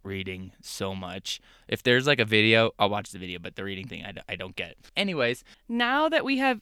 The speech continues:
Speaker 2: introduced ourselves, why don't we kinda share about how we met, how we started dating. It's kind of a messy, long story, so we'll try and keep it brief, but kinda give you a little backstory on the Fenimores.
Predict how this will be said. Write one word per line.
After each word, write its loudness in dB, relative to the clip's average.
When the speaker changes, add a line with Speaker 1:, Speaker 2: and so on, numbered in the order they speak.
Speaker 2:
introduced -2
ourselves, -2
why 0
don't -2
we -4
kinda -2
share -2
about -2
how -2
we 0
met, 2
how -8
we -6
started -6
dating. -2
It's -6
kind -2
of -2
a 0
messy, -2
long -2
story, -4
so -6
we'll -8
try -4
and -4
keep -8
it -8
brief, -4
but -2
kinda -6
give -6
you -4
a -2
little -2
backstory -8
on -6
the -16
Fenimores. -8